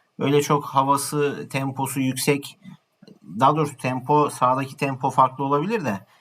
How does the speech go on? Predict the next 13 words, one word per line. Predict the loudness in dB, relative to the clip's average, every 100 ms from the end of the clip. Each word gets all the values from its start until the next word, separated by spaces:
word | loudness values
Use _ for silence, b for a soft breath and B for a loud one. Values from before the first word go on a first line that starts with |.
| _
yani | -2 0 0 -2 4
ambiyans | 6 6 4 4 4
olarak | 2 2 2 2
böyle | -2 2 2 2 -8 -20 _
iyi | 0 2 4
maç | 4 4 0
izletecek | -2 -2 -2 -2 -2 2
bir |
ambiyansı | 2 2 2 2 2 -2
yaşayacağımızı | -2 -2 -4 0 0 0 -2 0
zannetmiyorum | 0 0 -4 -6 -6 -4
ben | -4
maçta. | -4 -4 -8 -12